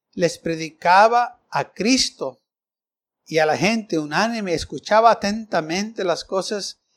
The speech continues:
que decía Felipe, oyendo y viendo las señales que hacía, porque de muchos que tenían espíritus inmundos salían estos dando grandes voces y muchos paralíticos y cojos eran sanados.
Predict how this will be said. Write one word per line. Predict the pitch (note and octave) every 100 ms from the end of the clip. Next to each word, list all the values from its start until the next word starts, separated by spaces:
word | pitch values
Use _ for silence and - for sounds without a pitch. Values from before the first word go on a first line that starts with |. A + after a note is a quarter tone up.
| _
que | D#3+ D#3
decía | D3+ - D#3+
Felipe, | - E3 G#3 D4 - C#3+ - _ _ _
oyendo | - C3+ B2 F3 A3+ A3+ A#3
y |
viendo | D#3+ E3+ A3 A#3
las | B3 G#3
señales | - D#3 D3 D#3 D#3+ F3
que | - D#3+
hacía, | - - A3 E3+ - - _ _ _ _
porque | _ E3+ D#3 D#3+
de | C#3+ C3+ C3+
muchos | C#3+ G3 C4 B3+ C4 B3+
que | - D3+
tenían | - B2 C#3+ F#3 A3+
espíritus | F3+ - _ F3 G#3 A3+ A3+ -
inmundos | F3 C3 C#3 F#3+ A#3+ A3 F3+
salían | - C3 F3+ A3
estos | A3+ C4 C4+ - E3
dando | D#3 G3 G#3+ G3+
grandes | E3+ F#3 G3+ G3
voces | E3 F#3+ A3+ G3 -
y | G#3+ A#3+ - _ _ _ _
muchos | C#3 G#3 A3 A#3+ -
paralíticos | F#3 E3+ C#3+ F3+ G#3 A3+ G3 F3
y | D3+
cojos | - F#3 A#3 - G#3+ - _ _
eran | - A3+ A#3+ F#3 D#3 C#3+
sanados. | - A2 A2+ F3 A#3+ A3+ - - -